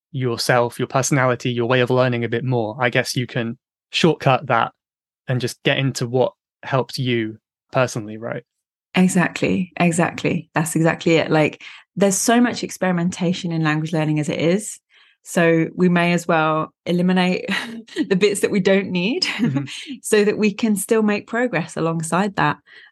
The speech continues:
Speaker 2: um, you know, by understanding a bit about who we are and therefore how we are best gonna individually learn languages.
Speaker 1: Mm-hmm.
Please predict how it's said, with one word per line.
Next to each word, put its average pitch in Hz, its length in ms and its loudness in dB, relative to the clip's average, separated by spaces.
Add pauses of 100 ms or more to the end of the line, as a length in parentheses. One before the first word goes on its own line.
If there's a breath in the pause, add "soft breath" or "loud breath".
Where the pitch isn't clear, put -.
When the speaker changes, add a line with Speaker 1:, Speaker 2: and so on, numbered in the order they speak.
Speaker 2:
um, 160 540 4 (320)
you 190 100 2
know, 151 140 2
by 156 360 2
understanding 165 540 0
a 156 60 0
bit - 160 -2
about 151 440 0 (460)
who 180 140 4
we 165 140 2
are 156 260 2
and 156 300 0
therefore 160 520 2
how 156 520 2 (240)
we 170 280 2
are 156 120 0
best - 320 -6
gonna 160 300 2
individually 160 580 2
learn 160 220 2
languages. 170 520 -6 (420)
Speaker 1:
Mm-hmm. 135 260 -4